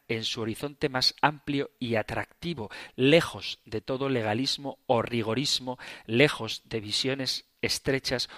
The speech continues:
o de casuísticas que acaban agotando. A través de este pasaje evangélico se muestra que la vida moral es el crecimiento del hombre en la libertad.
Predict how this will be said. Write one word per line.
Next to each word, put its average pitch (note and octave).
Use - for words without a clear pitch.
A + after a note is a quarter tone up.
o A#2+
de C#3
casuísticas -
que -
acaban A2+
agotando. G2+
A -
través A#2
de A2+
este A2
pasaje -
evangélico D#3+
se -
muestra C3+
que F3+
la F#3+
vida F#3
moral E3
es E3+
el B2+
crecimiento C#3
del D#3
hombre C3+
en D3+
la C3+
libertad. A2+